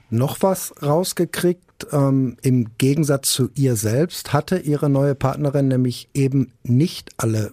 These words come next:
Brücken hinter sich abgebrochen. Sie hatte sich von ihrem Ehemann damals eigentlich nur auf Probe getrennt und sie war wohl auch immer noch so ein bisschen hin und her gerissen. Auf jeden Fall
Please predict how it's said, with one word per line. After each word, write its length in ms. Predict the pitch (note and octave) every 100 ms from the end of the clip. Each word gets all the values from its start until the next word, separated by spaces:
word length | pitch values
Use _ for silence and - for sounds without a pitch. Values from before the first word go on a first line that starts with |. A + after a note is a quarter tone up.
| -
Brücken 400 | A2+ A#2+ C3+ A#2+
hinter 380 | A2 B2+ C3 A#2
sich 260 | A#2+ -
abgebrochen. 760 | B2 - C#3+ C3 C#3 C3 F3 F3 - - -
Sie 120 | -
hatte 160 | B2 C#3+
sich 160 | B2+ -
von 200 | C3+ B2+
ihrem 240 | C3 A#2
Ehemann 520 | C#3 D3+ D3+ D3 C3+
damals 380 | B2+ C3+ C#3 - -
eigentlich 420 | A2+ D3+ E3+ -
nur 180 | C#3+ C3
auf 220 | A#2 -
Probe 380 | - C3 D#3 F#3
getrennt 580 | E3+ - - D#3 F3 - - - - _ -
und 260 | C3+ D3 - _ -
sie 220 | C3 A2
war 220 | A#2+ D#3
wohl 220 | F3 E3
auch 320 | C#3 C#3+ C#3+ -
immer 440 | D3 E3+ E3+ E3+ C3+
noch 320 | C#3 C#3+ -
so 180 | C#3+ C3+
ein 120 | A2+
bisschen 500 | C#3 - C#3+ C3+ -
hin 240 | - C3
und 280 | C3+ B2 -
her 180 | G#2+ A#2
gerissen. 480 | G#2 G2 - - A2
Auf 180 | A2 C#3
jeden 200 | D3+ D#3
Fall 340 | D3+ D#3